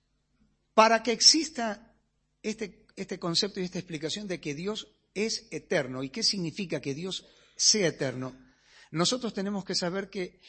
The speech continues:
así como hay seres contingentes, existe una causa, y esto es lo que nos tiene que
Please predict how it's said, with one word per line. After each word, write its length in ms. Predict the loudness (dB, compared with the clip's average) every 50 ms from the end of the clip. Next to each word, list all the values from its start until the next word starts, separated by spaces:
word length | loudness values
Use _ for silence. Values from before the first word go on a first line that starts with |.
| -20 -20 _ _ _
así 300 | -2 6 6 6 6 6
como 260 | 4 0 2 2 4 2
hay 100 | 4 4
seres 420 | 4 4 4 4 2 2 0 -4
contingentes, 1160 | -4 0 2 2 2 2 0 -4 -4 -6 -4 -2 -2 -2 -2 -2 -4 -6 -8 -8 -8 -10 _ _
existe 480 | -8 -6 0 4 4 4 4 4 -4 -4
una 180 | -4 -4 -2 0
causa, 500 | 0 0 0 -2 -4 -6 -8 -10 -12 _
y 160 | -14 -8 -8 -8
esto 240 | -8 -8 -8 -8
es 160 | -8 -8 -10 -12 -12
lo 160 | -12 -12 -10
que 80 | -8 -10
nos 140 | -12 -10
tiene 220 | -10 -10 -10 -8 -4
que 260 | -4 -4 -4 -4 -8